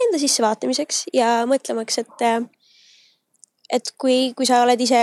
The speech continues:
kunagi selles olukorras olnud, siis mida sa oled kellelegi öelnud ja kuidas sa oled vastanud. Sest et, ähm, nagu eriti praegusel ajal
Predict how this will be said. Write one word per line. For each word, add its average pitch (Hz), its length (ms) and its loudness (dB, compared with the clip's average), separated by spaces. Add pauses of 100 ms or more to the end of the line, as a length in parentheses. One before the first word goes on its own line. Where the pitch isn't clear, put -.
kunagi 233 300 0
selles 240 240 -2
olukorras 226 400 0
olnud, 220 180 -2
siis 233 220 -4
mida 226 180 0
sa 214 140 -2
oled 220 180 -4
kellelegi 220 400 -2
öelnud 214 300 0
ja 220 80 -6
kuidas 220 240 -2
sa - 80 -4
oled 208 100 -6
vastanud. - 400 -6 (500)
Sest - 240 -2
et, 247 240 -2
ähm, 240 420 0 (320)
nagu 254 140 2
eriti 254 240 4
praegusel 220 380 2
ajal 220 220 2